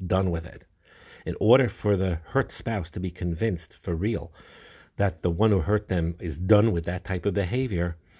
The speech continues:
there has to be transparency, openness, clarity, uh, that, you know, I, I avoided this because of that, I avoided that because of that. And again, zero contact with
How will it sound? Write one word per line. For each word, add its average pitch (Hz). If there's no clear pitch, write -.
there 90
has 107
to 95
be 92
transparency, 90
openness, 104
clarity, 98
uh, 87
that, 85
you 92
know, 92
I, 85
I 95
avoided 85
this 90
because -
of 82
that, 92
I 87
avoided 85
that 82
because 82
of 78
that. 98
And 85
again, 95
zero 90
contact 85
with 87